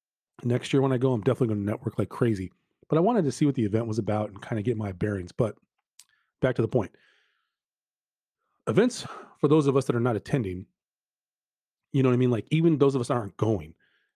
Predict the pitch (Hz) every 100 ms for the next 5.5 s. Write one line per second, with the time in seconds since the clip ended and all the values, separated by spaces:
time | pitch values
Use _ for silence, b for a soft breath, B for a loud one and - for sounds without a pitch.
0 | - 104 - 233 175 107 113 110 123 123
1 | 110 120 - 120 131 127 123 101 110 110
2 | 107 104 92 120 - 95 107 104 107 139
3 | 139 110 107 95 _ _ _ _ 113 98
4 | 92 - 131 117 120 - 127 123 107 -
5 | 113 - 127 117